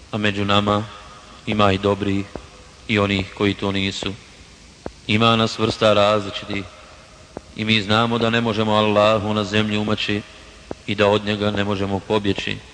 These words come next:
I mi smo, čim smo Kur'an čuli, u nj povjerovali, a ko u Gospodara svoga vjeruje,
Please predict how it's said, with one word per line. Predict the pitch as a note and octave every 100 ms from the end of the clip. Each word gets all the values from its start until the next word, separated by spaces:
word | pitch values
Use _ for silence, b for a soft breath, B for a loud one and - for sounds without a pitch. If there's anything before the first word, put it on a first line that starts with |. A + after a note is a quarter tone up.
| - - - - - - -
I | G#2+
mi | G2+ A2+
smo, | A2 A2+ A2 A#2 - - - - - -
čim | - A2 A2
smo | - A2+
Kur'an | - A2+ - A2+ A2
čuli, | - A#2 A2 A2
u | A2 A2
nj | G#2+ -
povjerovali, | A2+ A2 G2+ G2 F#2+ G2+ - - - - -
a |
ko | G#2+ - A2+
u | A2
Gospodara | G#2+ G#2 A2+ G#2+ G#2+ A2
svoga | G#2+ - A2 G#2
vjeruje, | G2+ G#2 G#2 G#2 G#2